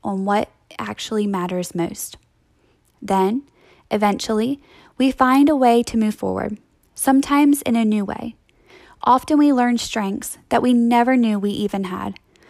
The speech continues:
And it seems there is almost always a chance to learn a lesson and an opportunity to turn a negative into a positive. So I need to do a better job at not getting so emotional,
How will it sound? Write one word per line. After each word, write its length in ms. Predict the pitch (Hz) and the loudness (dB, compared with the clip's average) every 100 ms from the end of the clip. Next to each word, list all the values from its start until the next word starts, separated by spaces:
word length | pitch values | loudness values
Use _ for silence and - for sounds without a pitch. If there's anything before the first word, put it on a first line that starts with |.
| - _ _ - | -20 _ _ -2
And 140 | 233 | 0
it 140 | 254 - | 0 -2
seems 400 | - 240 262 269 | -2 2 2 2
there 180 | 262 | 0
is 100 | 233 - | 2 2
almost 340 | 233 226 220 - - | 0 0 -4 -10 -4
always 400 | 247 254 302 294 | 0 2 0 0
a 80 | 277 | -4
chance 380 | - 208 - | -4 -6 -6
to 120 | - 214 | -6 -4
learn 220 | 196 190 | -4 -2
a 80 | 185 | -2
lesson 540 | 175 170 190 196 208 _ _ _ _ _ - - _ - | -2 -4 -6 -6 -6 _ _ _ _ _ -20 -20 _ -2
and 360 | 240 262 277 | 2 2 2
an 120 | - 240 | 0 0
opportunity 680 | 226 226 220 214 220 247 | 0 -2 -6 -4 -2 -2
to 160 | 269 262 | -4 -6
turn 220 | 240 240 | -6 -4
a 80 | 226 | -2
negative 560 | 214 202 202 247 254 - | -2 -4 -2 0 -2 -4
into 300 | 208 202 208 | -8 -6 -8
a 60 | |
positive. 600 | 202 185 175 - - 220 _ _ _ _ _ - - - | -8 -6 -6 -8 -10 -12 _ _ _ _ _ -20 -20 -6
So 140 | - | 0
I 80 | 262 | 2
need 320 | 254 269 285 | 4 2 0
to 100 | 330 | 0
do 120 | 311 | 2
a 100 | 302 - _ _ - | 0 0 _ _ 0
better 280 | 240 247 | 2 2
job 320 | 233 202 190 - | 2 0 -2 -2
at 160 | - - | -4 -2
not 320 | 214 220 - | -2 -2 -4
getting 240 | 233 226 208 | -4 -2 -4
so 220 | - 190 | -2 -2
emotional, 680 | 190 180 175 - - 214 | 0 -2 -4 -6 -8 -10